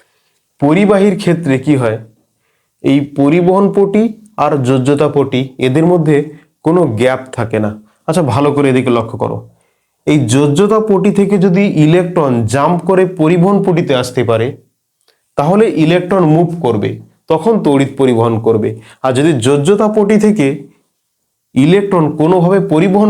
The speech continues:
পটিতে না আসে তাহলে তড়িৎ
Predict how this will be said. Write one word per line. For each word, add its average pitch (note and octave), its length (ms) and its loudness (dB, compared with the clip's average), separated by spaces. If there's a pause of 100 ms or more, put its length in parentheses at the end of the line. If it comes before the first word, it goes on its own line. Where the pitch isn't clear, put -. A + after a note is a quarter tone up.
পটিতে G3 320 -2 (100)
না E3 60 2 (160)
আসে C#3 240 -4 (1300)
তাহলে C3+ 300 0 (240)
তড়িৎ B2+ 260 0